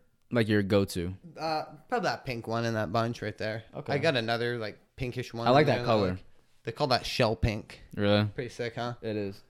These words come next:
Speaker 2: Came with, like, a red pick guard, like, that white part. And I,
Speaker 1: Yeah.
Speaker 2: and I was kinda like, "Give me, a, like, the white." Like, more like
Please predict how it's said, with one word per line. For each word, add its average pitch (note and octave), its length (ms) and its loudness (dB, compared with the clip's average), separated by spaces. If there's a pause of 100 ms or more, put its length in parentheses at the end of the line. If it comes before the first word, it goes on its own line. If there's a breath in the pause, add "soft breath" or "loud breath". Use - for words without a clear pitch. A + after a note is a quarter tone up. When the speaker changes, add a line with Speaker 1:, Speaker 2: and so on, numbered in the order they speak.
(180)
Speaker 2:
Came E3+ 160 2
with, G#3+ 80 2
like, D3 140 2
a G#2 80 2
red A2+ 480 2 (240)
pick C3 200 2
guard, C3 380 2
like, A2 140 -2
that G2+ 160 2
white G2+ 240 0
part. B2 220 2
And G#2+ 100 -4
I, - 20 6
Speaker 1:
Yeah. A#2 220 10
Speaker 2:
and A#2+ 100 2
I B2+ 40 2
was B2+ 100 -4
kinda C#3+ 180 -6
like, - 220 -14 (240)
"Give D#3 100 -8
me, E3+ 80 0
a, A2+ 80 -4 (220)
like, A2 180 -8
the F2+ 100 -8
white." F#2 440 -8
Like, A2 200 -10 (200)
more D3 260 8
like B2+ 160 4